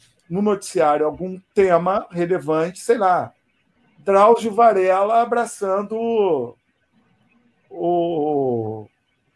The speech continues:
o travesti estuprador e assassino de criança, por exemplo. E aquilo gerou uma comoção nacional.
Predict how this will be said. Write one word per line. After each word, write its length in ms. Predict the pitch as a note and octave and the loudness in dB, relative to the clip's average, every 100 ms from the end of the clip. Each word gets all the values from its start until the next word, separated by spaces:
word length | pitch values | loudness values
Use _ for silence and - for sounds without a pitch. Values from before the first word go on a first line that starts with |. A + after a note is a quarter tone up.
| - | -14
o 60 | |
travesti 680 | C#3 D#3+ D#3+ F3+ - F3+ F3 G#3 A#3+ - - _ _ _ _ _ _ _ _ _ _ _ _ _ _ _ _ _ _ _ _ _ _ _ _ _ _ _ _ _ _ - | -2 0 2 0 -2 -4 4 4 4 0 -14 _ _ _ _ _ _ _ _ _ _ _ _ _ _ _ _ _ _ _ _ _ _ _ _ _ _ _ _ _ _ -20
estuprador 760 | - G#3+ - F#3+ F3 E3 G3+ | -12 -10 0 2 4 2 2
e 40 | A#3 | 2
assassino 480 | A3 A#3+ - A#3 | 0 -4 -4 -6
de 120 | A3+ B3 | -8 -10
criança, 480 | C#4+ C4+ E3 - _ _ _ _ - | -6 -4 -6 -12 _ _ _ _ -4
por 100 | D#3+ | -2
exemplo. 320 | D#3+ D#3 G#2 _ _ | 0 -4 -6 _ _
E 80 | E3 | -2
aquilo 240 | D3+ E3+ | 0 0
gerou 260 | F3 A#3 G3+ | 4 4 6
uma 120 | G#3+ | 2
comoção 320 | - D#3 - | 0 -4 -2
nacional. 540 | E3 E3 A3 G#3+ C3 | -4 -4 -4 -4 -6